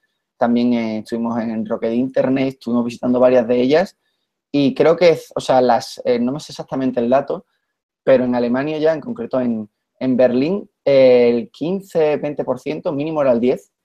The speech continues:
o sea, baila mucho la cifra ahí, pero mínimo era el diez de los empleos, lo están creando ya las startups, que de hecho ya, bueno,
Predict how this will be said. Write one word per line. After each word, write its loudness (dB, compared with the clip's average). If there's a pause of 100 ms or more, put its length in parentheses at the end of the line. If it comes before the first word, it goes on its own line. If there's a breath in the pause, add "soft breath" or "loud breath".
(320)
o -20
sea, -2
baila 2
mucho -4
la -6
cifra -4
ahí, 0
pero 0
mínimo 0
era 4
el 0
diez -2
de -4
los 2
empleos, -2 (160)
lo 0
están -4
creando 2
ya 4
las 0
startups, -4 (260)
que -6
de -2
hecho -8
ya, 0
bueno, -8